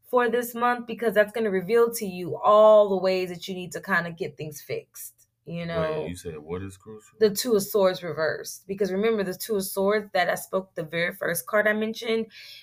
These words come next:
Speaker 1: is pulling the veil off and things being revealed to you.
Speaker 2: Mm.
Speaker 1: So once you look at that and you, you know, we,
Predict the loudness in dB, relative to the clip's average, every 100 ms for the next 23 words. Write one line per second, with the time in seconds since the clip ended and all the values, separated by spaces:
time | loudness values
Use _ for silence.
0 | _ -4 -4 -4 0 0 2 0 0 0
1 | -2 -4 -8 -10 -8 -2 -2 -2 -4 -2
2 | -2 -2 0 -2 -4 -12 -12 -10 -8 -6
3 | -6 -6 -6 2 6 8 8 6 2 -4
4 | 0 4 4 4 0 2 2 2 0 -4
5 | -2 -2 -4 -6 -4 -4 -6